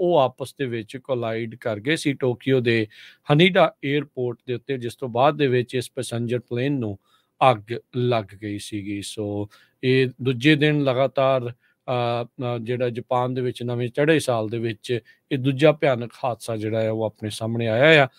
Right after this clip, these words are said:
ਅਜੇ ਜਿੱਦਾਂ ਤੁਸੀਂ ਦੱਸ ਕੇ ਹੀ ਹਟੇ ਆ ਵੀ, ਅ, ਕਈ ਦਰਜਨਾਂ ਹੀ ਲੋਕ ਮਰ ਚੁੱਕੇ ਆ ਤੇ ਸੈਂਕੜੇ ਲੋਕ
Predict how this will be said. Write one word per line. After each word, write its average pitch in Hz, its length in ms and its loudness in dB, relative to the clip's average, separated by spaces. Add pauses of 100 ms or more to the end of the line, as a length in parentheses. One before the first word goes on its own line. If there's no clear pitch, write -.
(320)
ਅਜੇ 143 320 4
ਜਿੱਦਾਂ 131 300 -6
ਤੁਸੀਂ 120 280 -10
ਦੱਸ 123 260 -4
ਕੇ 139 120 -6
ਹੀ 131 60 -4
ਹਟੇ 127 300 -4
ਆ 127 80 -4
ਵੀ, 131 280 -6 (540)
ਅ, 120 100 -6
ਕਈ 143 240 2
ਦਰਜਨਾਂ 143 440 0
ਹੀ 156 60 2
ਲੋਕ 135 360 -2
ਮਰ 123 260 -4
ਚੁੱਕੇ 139 300 -8
ਆ 135 80 -2
ਤੇ 135 200 -4
ਸੈਂਕੜੇ 135 540 -2
ਲੋਕ 117 500 -4